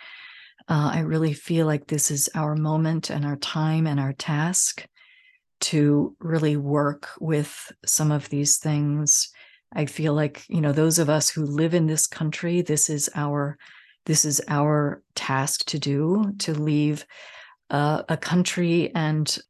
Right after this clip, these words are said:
you know, a consciousness to future generations that can allow them to thrive and to be unshackled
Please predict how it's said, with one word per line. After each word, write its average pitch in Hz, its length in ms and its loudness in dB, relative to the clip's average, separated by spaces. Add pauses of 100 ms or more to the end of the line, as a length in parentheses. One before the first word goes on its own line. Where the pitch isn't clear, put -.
you 160 100 2
know, 143 80 2
a 147 60 2
consciousness 160 1000 0
to 156 100 -6
future 160 320 -6
generations 143 760 0
that 139 120 -4
can 147 120 -2
allow 143 300 0
them 143 200 0
to 139 120 -6
thrive 160 640 0 (520)
and 156 160 4
to 160 100 0
be 151 240 2
unshackled 147 920 0